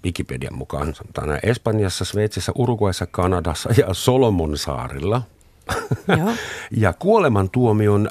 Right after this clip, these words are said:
Speaker 1: voi saada, eihän sitä nyt täytöön panna välttämättä joka paikassa. Ää, Kiinassa, Saudi-Arabiassa, Malesiassa, Arabiemiraateissa, Indonesiassa, Singaporessa, Filippiineillä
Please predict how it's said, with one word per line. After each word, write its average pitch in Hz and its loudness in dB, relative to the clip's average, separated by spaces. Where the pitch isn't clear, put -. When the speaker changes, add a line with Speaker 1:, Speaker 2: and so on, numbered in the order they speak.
Speaker 1:
voi 139 6
saada, 73 -2
eihän 92 2
sitä 95 -2
nyt 95 0
täytöön 87 0
panna 73 -2
välttämättä 71 -6
joka 80 0
paikassa. 71 -6
Ää, 71 -2
Kiinassa, 139 0
Saudi-Arabiassa, 95 0
Malesiassa, 87 0
Arabiemiraateissa, 90 -2
Indonesiassa, 98 -2
Singaporessa, 92 0
Filippiineillä 92 0